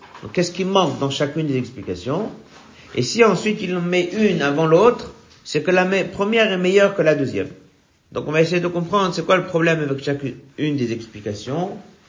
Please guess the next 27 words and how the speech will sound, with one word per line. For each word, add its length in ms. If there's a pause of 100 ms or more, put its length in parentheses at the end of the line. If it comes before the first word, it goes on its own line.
(160)
et 80
en 60
quoi 160
la 100
première 480
est 80
meilleure 340
que 60
la 100
deuxième. 300 (1900)
Hey. 360 (1040)
Kamo 320
kama 300
pamim, 420
on 80
a 80
déjà 160
dit 100
plusieurs 320
fois. 320 (1120)
Bim 240
Rashi 420
beperusho 720
mevi 340
davar 300
b'shem 300
omro. 560